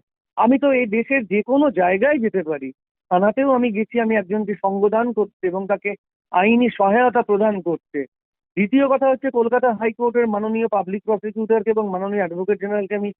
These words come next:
চিঠি পাঠিয়ে দিয়েছি WhatsApp-এর মাধ্যমে। তারা নিশ্চয়ই দেখবেন, তাদের করে আলাদা করে আমি জোর করতে পারি না যে আপনারা কেন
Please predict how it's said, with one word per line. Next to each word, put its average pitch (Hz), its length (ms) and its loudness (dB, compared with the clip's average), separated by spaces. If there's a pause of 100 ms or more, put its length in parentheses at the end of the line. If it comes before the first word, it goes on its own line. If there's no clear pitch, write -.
(320)
চিঠি 208 200 -4
পাঠিয়ে 185 380 0
দিয়েছি 214 320 -2
WhatsApp-এর 185 600 0
মাধ্যমে। 185 440 -6 (460)
তারা 247 180 2
নিশ্চয়ই 254 360 2
দেখবেন, 214 340 0
তাদের 220 240 0
করে 220 160 2
আলাদা 202 260 2
করে 208 200 -2
আমি 220 120 0
জোর 170 240 -2
করতে 220 280 -2
পারি 240 220 0
না 190 160 0 (400)
যে 180 60 4
আপনারা 214 300 2
কেন 214 220 0